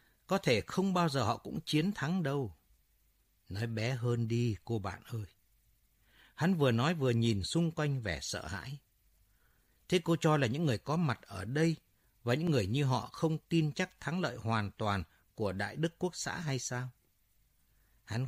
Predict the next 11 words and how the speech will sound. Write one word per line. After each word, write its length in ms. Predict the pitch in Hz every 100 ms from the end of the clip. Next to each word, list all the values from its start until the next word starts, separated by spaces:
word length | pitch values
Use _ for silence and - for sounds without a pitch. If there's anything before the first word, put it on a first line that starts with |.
| -
khoác 340 | - 160 -
tay 180 | 120 113
nàng 340 | 104 104 85 - _ _ _
và 120 | 107 98
nói 320 | 92 107 147
nhỏ 300 | 156 90 71
vào 180 | 78 80
tai. 260 | 98 101 - _ _ _ _ _ _ _ _ _ _ _
"Nhưng 280 | 95 123 127
ở 320 | - 90 82 90
Nga, 280 | 131 147